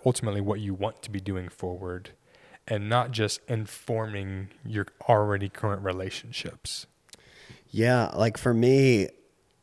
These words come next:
Speaker 2: my parents are not on social media,
Speaker 1: Hmm.
Speaker 2: so that's helpful.
Speaker 1: Yep.
Speaker 2: Um, 'cause some of the stuff I make, I definitely don't know if I'd want my mom to see it.
Speaker 1: Yep.
Speaker 2: Um, but I've had this thought recently of posting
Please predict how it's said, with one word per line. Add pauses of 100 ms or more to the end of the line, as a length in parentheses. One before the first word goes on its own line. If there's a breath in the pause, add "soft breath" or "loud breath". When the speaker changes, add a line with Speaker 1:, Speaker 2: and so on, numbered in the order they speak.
(220)
Speaker 2:
my (240)
parents
are
not
on
social
media, (240)
Speaker 1:
Hmm. (140)
Speaker 2:
so
that's
helpful.
Speaker 1:
Yep. (420 loud breath)
Speaker 2:
Um, (540 soft breath)
'cause
some
of
the
stuff
I
make,
I
definitely
don't
know
if
I'd
want
my
mom
to
see
it. (100)
Speaker 1:
Yep. (280 soft breath)
Speaker 2:
Um, (500 loud breath)
but (760)
I've
had
this
thought
recently
of
posting